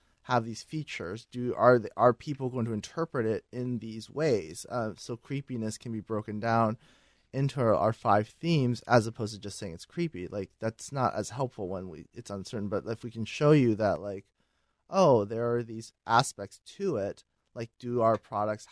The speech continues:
have these aspects, right? And if to, if so, then maybe we need to consider, you know, bringing kids along first to try it out and asking directly or working with them directly on,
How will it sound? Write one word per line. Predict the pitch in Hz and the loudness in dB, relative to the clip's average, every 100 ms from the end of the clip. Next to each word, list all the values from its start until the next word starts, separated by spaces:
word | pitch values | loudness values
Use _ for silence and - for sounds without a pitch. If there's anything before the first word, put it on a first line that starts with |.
| - | -2
have | 127 104 | 0 0
these | 104 92 | -6 -14
aspects, | 78 - - - - - | -14 -16 -20 -20 -20 -18
right? | 104 - | -16 -14
And | 120 | -14
if | 107 | -16
to, | - 110 | -14 -14
if | 113 | -12
so, | - - 160 143 | -10 0 6 8
then | 120 110 | 6 0
maybe | 117 113 | -6 -8
we | 113 117 | -8 -12
need | 113 110 | -12 -16
to | |
consider, | 113 110 117 180 160 107 101 - _ _ _ _ | -14 -14 -10 -6 -2 0 -2 -6 _ _ _ _
you | 139 | -4
know, | 120 104 101 82 - _ _ - | 0 4 2 0 -8 _ _ -8
bringing | 127 117 117 | -2 0 0
kids | 107 123 107 | -2 -4 -2
along | 104 101 101 | 0 0 0
first | - 131 110 | -2 -2 -2
to | - | -8
try | - - 104 95 | -16 -4 -2 0
it | 87 | 0
out | 117 85 76 | 0 0 -4
and | 85 | -4
asking | 123 156 202 175 | 0 2 2 -2
directly | 143 165 131 | -2 -6 -6
or | 110 | -6
working | 104 127 131 | -4 -4 -6
with | 123 120 | -10 -10
them | 110 | -12
directly | 104 107 156 - 50 - | -8 -8 -8 -12 -14 -14
on, | - - | -16 -18